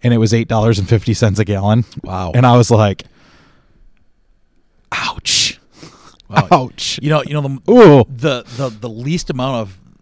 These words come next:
Speaker 2: of money we paid for gas per gallon on our trip was two ninety-five.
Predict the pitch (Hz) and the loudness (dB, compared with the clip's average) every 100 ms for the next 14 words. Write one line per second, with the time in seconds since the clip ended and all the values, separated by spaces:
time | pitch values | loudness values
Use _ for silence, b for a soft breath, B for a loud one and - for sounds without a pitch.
0 | _ 113 101 98 113 127 110 - 123 113 | _ -12 -12 -10 -10 -8 -8 -10 -10 -10
1 | 101 85 _ 104 110 107 - 117 95 107 | -14 -14 _ -18 -12 -12 -12 -14 -12 -10
2 | 110 104 98 - 110 - 95 - - 135 | -10 -10 -12 -12 -14 -14 -18 -18 -16 -10
3 | 117 110 95 _ 98 107 98 85 78 | -8 -10 -12 _ -14 -12 -12 -14 -20